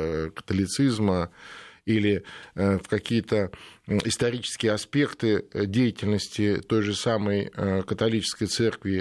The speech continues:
э, Ватикана, в частности, э, во времена, а, Второй мировой войны, и почему до сих пор, э, архив Ватикана времён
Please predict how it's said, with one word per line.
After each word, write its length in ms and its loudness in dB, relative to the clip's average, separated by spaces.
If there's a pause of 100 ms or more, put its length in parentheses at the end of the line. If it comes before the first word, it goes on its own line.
э, 240 -2
Ватикана, 640 0
в 60 -8
частности, 680 -2
э, 260 2
во 180 2
времена, 720 2 (160)
а, 840 0
Второй 320 0
мировой 360 2
войны, 580 2 (480)
и 320 2 (280)
почему 480 2
до 120 -2
сих 240 -2
пор, 360 0 (480)
э, 60 -4 (340)
архив 720 -6
Ватикана 920 -2 (520)
времён 480 4